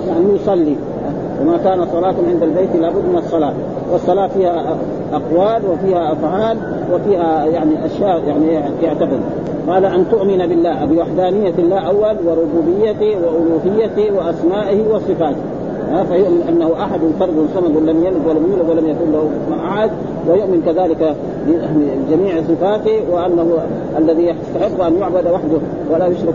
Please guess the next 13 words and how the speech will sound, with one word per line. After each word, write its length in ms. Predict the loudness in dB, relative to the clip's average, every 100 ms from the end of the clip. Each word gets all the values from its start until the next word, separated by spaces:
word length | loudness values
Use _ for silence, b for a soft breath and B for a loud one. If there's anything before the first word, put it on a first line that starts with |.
| 2
به 120 | 2
شيئا. 220 | 2 -2 -4 -8 -8 -4 0
وملائكته، 720 | 2 2 0 -2 -2 0 0
والملائكة 520 | 2 2 0 0 -2 0
هم 160 | 0 0
عباد 260 | 0 0 0 0
مكرمون 400 | 0 0 0 2
لا 120 | 2 0
يعصون 400 | -2 -2 0 2
الله 260 | 2 2
ما 300 | 0 -2 -2
أمرهم 240 | -2 0 2
ويفعلون، 480 | 0 0 0 0